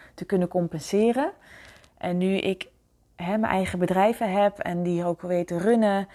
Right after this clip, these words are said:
ik krijg daar zoveel energie van. En ik heb echt het idee van, goh, ik doe nu echt wat ik moet doen. Ik doe wat ik leuk vind.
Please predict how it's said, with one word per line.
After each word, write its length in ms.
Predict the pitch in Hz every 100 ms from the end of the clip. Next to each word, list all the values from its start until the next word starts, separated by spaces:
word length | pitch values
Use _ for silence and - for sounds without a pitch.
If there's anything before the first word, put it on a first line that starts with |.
| - - - -
ik 140 | 180
krijg 240 | - 180
daar 140 | 185 170
zoveel 360 | 185 226 226
energie 380 | - 196 175 202
van. 240 | - 175 170
En 100 | 170
ik 140 | 175
heb 140 | 185
echt 260 | - 202 -
het 20 |
idee 420 | 208 185 180 180
van, 120 | 180 180
goh, 280 | - 107 -
ik 120 | -
doe 160 | 208 208
nu 140 | 208
echt 280 | - 214 -
wat 140 | 185
ik 100 | 185
moet 200 | 220 269
doen. 240 | 247 240 233
Ik 160 | 202
doe 100 | 196
wat 160 | 196 190
ik 120 | 185
leuk 400 | 185 208 233 262
vind. 400 | - 220 208 202